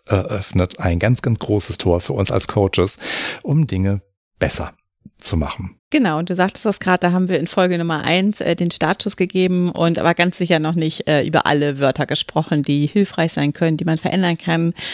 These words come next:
Speaker 2: Äh, deswegen jetzt in Folge einundfünfzig, äh, nochmal ein zweiter Aufschlag davon.
Speaker 1: Genau, wir haben noch längst nicht über alles gesprochen,
Speaker 2: <laughs>
Speaker 1: deswegen kommen hier nochmal ein paar andere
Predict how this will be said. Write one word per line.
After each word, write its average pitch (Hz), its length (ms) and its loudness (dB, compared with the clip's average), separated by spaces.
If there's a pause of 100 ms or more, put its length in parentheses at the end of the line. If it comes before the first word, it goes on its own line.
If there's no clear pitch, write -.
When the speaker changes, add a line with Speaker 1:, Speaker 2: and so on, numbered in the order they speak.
(220)
Speaker 2:
Äh, 180 180 2
deswegen 185 560 -2
jetzt 180 220 0
in 180 60 -6
Folge 156 360 2
einundfünfzig, 226 720 0
äh, 165 220 0
nochmal 165 320 0
ein 156 140 2 (300)
zweiter 202 300 -2
Aufschlag - 340 -4
davon. 180 320 -6 (200)
Speaker 1:
Genau, 104 320 2
wir 107 100 2
haben 113 80 2
noch 120 140 0
längst 117 260 2
nicht 98 100 2
über 98 120 2
alles 113 160 0
gesprochen, 107 420 2
Speaker 2:
<laughs> - 0 -
Speaker 1:
deswegen 107 300 2
kommen 117 160 2
hier 135 120 0
nochmal 135 260 2
ein 139 40 -2
paar - 260 -4
andere 110 460 0